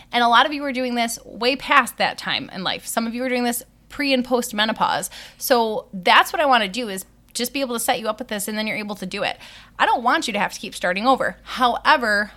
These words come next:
something I noticed, especially then for my stay-at-home mom, especially of younger people crowd, because we are really isolated a lot of the times, like, definitely speaking to myself here, you can get,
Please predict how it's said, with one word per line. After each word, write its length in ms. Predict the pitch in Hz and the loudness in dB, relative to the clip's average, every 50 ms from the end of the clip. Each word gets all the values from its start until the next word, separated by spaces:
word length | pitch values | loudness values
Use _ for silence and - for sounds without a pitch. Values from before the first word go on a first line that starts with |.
| - | -16
something 380 | - - - 220 220 - 233 247 | -10 -6 -6 -4 -4 -4 -2 -2
I 80 | 269 277 | 0 0
noticed, 420 | 285 294 285 240 226 226 - - | 2 0 0 0 0 -2 -4 -6
especially 500 | - - - - 226 220 214 - 247 233 | -8 -8 -2 0 2 2 2 0 -2 -2
then 180 | 214 208 202 208 | -2 -2 -4 -4
for 100 | - 220 | -6 -6
my 300 | 190 190 190 190 190 185 - - - - - - - - _ - | -2 0 0 0 0 -2 -8 -14 -20 -20 -20 -20 -20 -20 _ -12
stay-at-home 480 | - - 254 - 233 233 220 247 226 | -2 2 4 4 4 4 0 -2 0
mom, 280 | 220 202 202 202 202 208 | 2 4 4 4 2 0
especially 460 | 196 - - - - - 214 208 - | -2 -4 -4 -4 -4 -4 -4 -4 -4
of 140 | - 202 190 | -4 -4 -4
younger 260 | 196 196 196 185 190 | -4 -4 -4 -6 -8
people 320 | 190 - 208 196 - 185 | -10 -10 -10 -10 -8 -8
crowd, 500 | 185 - - 240 233 220 202 196 196 202 - - - _ - - - - - - _ _ - - | -8 -2 2 4 4 6 4 4 2 -2 -6 -14 -20 _ -20 -20 -20 -20 -20 -20 _ _ -12 -6
because 400 | - 262 247 - 302 302 285 262 | -4 -4 -2 0 0 0 0 0
we 140 | 247 285 240 | -2 -4 -2
are 360 | - - 202 240 330 381 359 | 0 0 2 0 0 -2 -4
really 280 | 269 226 247 247 254 208 | -2 0 0 0 0 0
isolated 520 | 175 180 202 - - 226 233 254 269 247 | 0 0 0 -2 -4 -4 -2 0 0 0
a 40 | 220 | 2
lot 160 | 208 185 185 | 2 2 2
of 80 | 180 170 | 0 -2
the 80 | - 175 | -10 -8
times, 480 | - - 185 165 190 220 294 320 - | -4 -2 0 0 0 0 -2 -2 -2
like, 140 | 214 190 - - _ _ - | -4 -4 -6 -8 _ _ -2
definitely 320 | - 190 190 - 226 214 | -2 -2 0 0 -2 -4
speaking 280 | 214 - - 208 196 208 | -4 -4 -6 -6 -6 -4
to 20 | |
myself 320 | 175 185 185 - 175 202 - | -4 -4 -4 -2 -4 -2 -2
here, 240 | 269 277 302 294 302 - - - - - _ _ _ _ _ _ | -2 -2 -2 -4 -6 -10 -20 -20 -20 -20 _ _ _ _ _ _
you 160 | - 226 285 | -4 -2 -2
can 220 | 294 - 381 381 311 | -2 -4 -6 -2 2
get, 300 | 392 370 349 320 - | 4 4 4 4 2